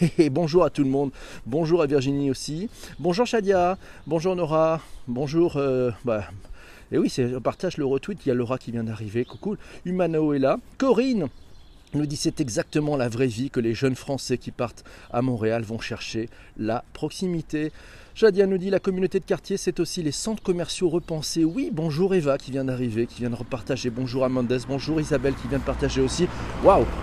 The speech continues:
vous êtes tous en forme ce matin ? Vous êtes là, prêts ? De bonne heure, de bonne humeur, comme chaque matin en direct. Sur cet enregistrement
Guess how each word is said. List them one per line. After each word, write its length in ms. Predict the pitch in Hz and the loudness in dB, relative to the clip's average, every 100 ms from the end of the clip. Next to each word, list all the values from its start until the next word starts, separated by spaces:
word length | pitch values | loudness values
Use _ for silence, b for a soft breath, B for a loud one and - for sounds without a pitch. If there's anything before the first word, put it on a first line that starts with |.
| - | 2
vous 80 | |
êtes 80 | 156 | 2
tous 160 | - 190 | 2 0
en 80 | 165 | 2
forme 220 | 180 170 | 2 2
ce 80 | 170 | 0
matin ? 360 | 156 180 226 247 | 2 2 0 0
Vous 80 | 135 | -2
êtes 140 | 156 | 0
là, 260 | 175 180 220 - 135 | 2 2 2 -4 -2
prêts ? 240 | 180 214 | 4 4
De 100 | 190 | 2
bonne 300 | 135 175 208 147 | 4 4 6 4
heure, 140 | 240 151 | 2 2
de 100 | 147 | -4
bonne 320 | 135 185 185 | 0 2 2
humeur, 360 | 175 156 185 214 | 2 2 2 0
comme 140 | 160 | -2
chaque 180 | - 147 | -4 -4
matin 280 | 165 170 175 | -2 -2 -2
en 100 | 156 | -2
direct. 400 | 156 156 202 - B B B B | 2 4 2 0 B B B B
Sur 160 | - | -4
cet 180 | 165 175 | -2 0
enregistrement 800 | 233 208 202 190 - 185 175 165 | 2 2 2 0 0 0 2 -2